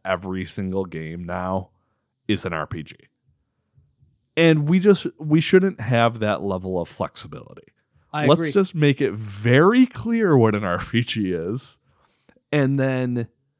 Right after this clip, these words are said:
Speaker 1: we can all be on the same page. Let's make it very clear what an action game is. Let's,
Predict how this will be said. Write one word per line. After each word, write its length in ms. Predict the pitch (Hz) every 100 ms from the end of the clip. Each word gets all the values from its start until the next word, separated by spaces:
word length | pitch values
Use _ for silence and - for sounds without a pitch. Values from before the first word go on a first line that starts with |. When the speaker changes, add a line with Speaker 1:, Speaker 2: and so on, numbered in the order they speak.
| _ _ _ _ _ _ -
Speaker 1:
we 320 | 131 123 139
can 220 | 127 143 123
all 180 | 107
be 160 | 107 107
on 160 | 98 95
the 80 |
same 240 | 85 87 80
page. 300 | 87 - -
Let's 220 | 98 -
make 180 | 113 107
it 80 | 85
very 200 | 85 76
clear 240 | 78 78
what 140 | 71
an 120 | 76 85
action 440 | 160 - 147 147
game 260 | 143 143 139
is. 320 | 135 135 127
Let's, 280 | 92 -